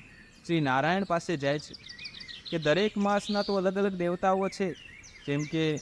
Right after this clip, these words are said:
કારતક માસના વરુણ દેવતા છે, ક્રમશઃ બધા જ માસના અલગ અલગ દેવતાઓ છે.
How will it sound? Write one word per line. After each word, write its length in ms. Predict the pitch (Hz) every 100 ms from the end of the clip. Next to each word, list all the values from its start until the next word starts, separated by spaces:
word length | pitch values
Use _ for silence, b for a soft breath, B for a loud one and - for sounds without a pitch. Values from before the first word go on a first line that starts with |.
| -
કારતક 380 | 131 135 - 151
માસના 360 | 147 143 151 131
વરુણ 280 | 135 147
દેવતા 360 | 135 135 135 135
છે, 180 | 127 139
ક્રમશઃ 420 | - 147 156 - 160
બધા 240 | 156 151 160
જ 60 |
માસના 520 | 165 165 160 - 175
અલગ 180 | 151 160
અલગ 180 | 170 170
દેવતાઓ 440 | 160 160 175 170
છે. 200 | 175 190